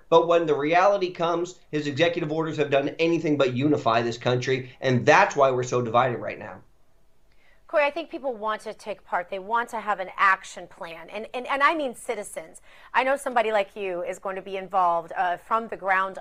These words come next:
Speaker 2: up on, uh, the next steps, uh, for Donald Trump's leadership of this, uh, movement. But what are you going to be doing, and how can citizens engage with you?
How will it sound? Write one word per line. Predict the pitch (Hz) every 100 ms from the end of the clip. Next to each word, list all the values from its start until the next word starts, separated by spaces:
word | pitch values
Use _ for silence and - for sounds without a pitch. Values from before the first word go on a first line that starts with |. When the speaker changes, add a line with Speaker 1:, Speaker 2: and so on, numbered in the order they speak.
| 185
Speaker 2:
up | 175 160 -
on, | 190 185
uh, | 185 - - 190 156
the | 202 196
next | 208 214 202 -
steps, | - 185 - - - - -
uh, | 202 175
for | -
Donald | 226 226 233
Trump's | 226 220 -
leadership | 214 208 - - 175 -
of | 196 185 - 190
this, | 165 185 175 - -
uh, | 208 196
movement. | 208 311 - - - - - - -
But | 262 -
what | 262 226 226 359
are | 349
you | 240 269
going | 202 185
to | 180
be | 196
doing, | 190 208 196 196
and | 214
how | - - 285 320
can | 330 - 277 226
citizens | - 233 - 208 196
engage | 190 196 190 175 -
with | 185 202 196 -
you? | 185 185 160